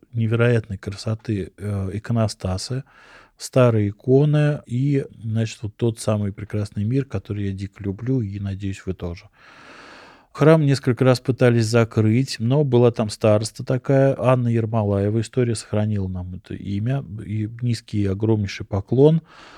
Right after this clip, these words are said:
Она не отдавала ключи и ночевала, чтобы ее не нашли, ночевала в лесу.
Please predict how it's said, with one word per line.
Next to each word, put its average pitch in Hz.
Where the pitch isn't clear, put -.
Она 120
не 139
отдавала 113
ключи 151
и 147
ночевала, 127
чтобы 107
ее 104
не 113
нашли, 113
ночевала 123
в 110
лесу. 104